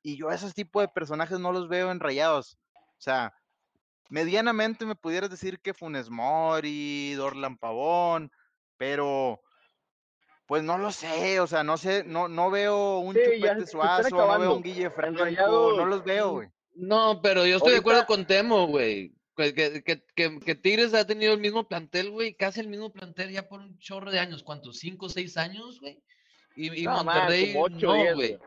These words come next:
Speaker 3: No, a ver, güey, Gignac ha estado ahí por seis años, ¿no?
Speaker 1: Sí, dos mil quince.
Speaker 3: Este, entonces, en-, entonces, eh,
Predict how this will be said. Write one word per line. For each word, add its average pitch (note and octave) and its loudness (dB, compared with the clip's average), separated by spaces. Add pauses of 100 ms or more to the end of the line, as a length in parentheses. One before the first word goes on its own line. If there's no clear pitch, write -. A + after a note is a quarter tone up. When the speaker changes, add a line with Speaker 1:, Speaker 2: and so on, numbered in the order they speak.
(1200)
Speaker 3:
No, A3 -2
a F3 0
ver, C#3 -2
güey, C#3+ -4
Gignac D#3 -4
ha - 0
estado G3 2
ahí F#3+ 4
por F3+ -4
seis F#3 -4
años, F#3+ -4
¿no? D#3 -16 (180)
Speaker 1:
Sí, C#3+ -12
dos C3 -8
mil A#2+ -2 (140)
quince. A#2 -2 (100)
Speaker 3:
Este, G#2+ -6 (920)
entonces, D3+ 0 (160)
en-, D3 -4
entonces, E3+ 0
eh, C3 -12